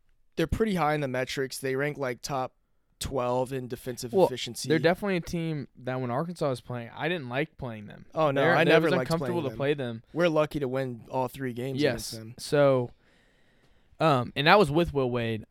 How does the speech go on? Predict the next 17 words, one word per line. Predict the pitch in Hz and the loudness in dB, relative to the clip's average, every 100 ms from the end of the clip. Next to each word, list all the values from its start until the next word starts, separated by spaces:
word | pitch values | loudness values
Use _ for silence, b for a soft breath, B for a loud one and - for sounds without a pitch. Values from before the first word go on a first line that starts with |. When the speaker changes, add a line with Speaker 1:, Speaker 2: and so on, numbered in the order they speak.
| _ | _
Speaker 2:
I'm | 143 156 120 139 | -2 -2 -4 -6
really | 151 190 | -4 -2
curious, | 185 165 147 - | -4 -6 -6 -8
uh, | 127 - - _ - - - | -12 -12 -20 _ -20 -18 -8
I | 135 | -6
guess | 143 | -4
an | 143 | -6
assistant's | 123 120 113 - 117 - - | -8 -10 -10 -12 -14 -16 -20
just | 113 120 | -18 -14
coaching | 135 120 - 120 | -12 -10 -10 -12
them | |
through | 117 139 | -4 2
it | |
Speaker 1:
Yeah. | 135 127 | 2 2
Speaker 2:
right | 123 | 0
now. | 120 117 - | -4 -10 -10
And, | 131 131 127 | -6 -4 -6